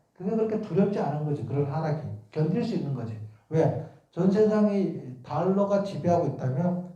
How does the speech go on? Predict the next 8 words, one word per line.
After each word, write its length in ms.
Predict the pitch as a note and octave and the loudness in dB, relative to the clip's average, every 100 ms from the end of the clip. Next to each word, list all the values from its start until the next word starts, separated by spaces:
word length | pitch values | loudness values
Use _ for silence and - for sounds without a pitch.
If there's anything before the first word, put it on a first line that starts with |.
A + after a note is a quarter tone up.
| - | -10
미국 320 | D3 D#3+ - | -6 -6 -6
주식은 420 | D#3 E3 F#3+ G3 - - _ | -8 -4 -2 -4 -6 -20 _
반드시 540 | - C#3+ D3+ F3 F#3 G3 | -6 -2 0 0 0 2
다시 420 | D3 F#3 F#3 - - | 2 0 -2 -4 -2
오른다는 460 | G3 A3 G3+ C3 | -2 0 0 -2
거지. 260 | A2 G#2 - _ _ _ _ _ _ _ _ _ | -4 -8 -12 _ _ _ _ _ _ _ _ _
한 280 | - C#4 C4+ | -4 -2 2
국가는 680 | G3+ G3 A3+ B3 A3+ - | 2 2 4 6 4 2